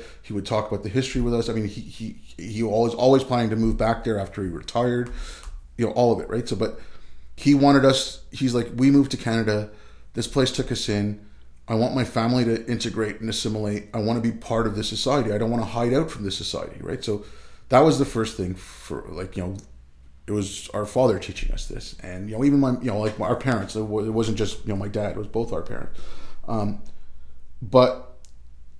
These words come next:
and this is where I'm, like I said, what I, what I'm saying might be sounding like I'm, I'm claiming racism, but,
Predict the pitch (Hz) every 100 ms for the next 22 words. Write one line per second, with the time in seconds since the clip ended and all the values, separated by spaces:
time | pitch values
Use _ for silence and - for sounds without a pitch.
0 | - - - 143 127 113 139 131 123 120
1 | 107 113 110 110 104 95 104 104 98 101
2 | 98 104 101 101 - 98 101 - 98 98
3 | 98 101 98 104 101 95 101 104 98 95
4 | -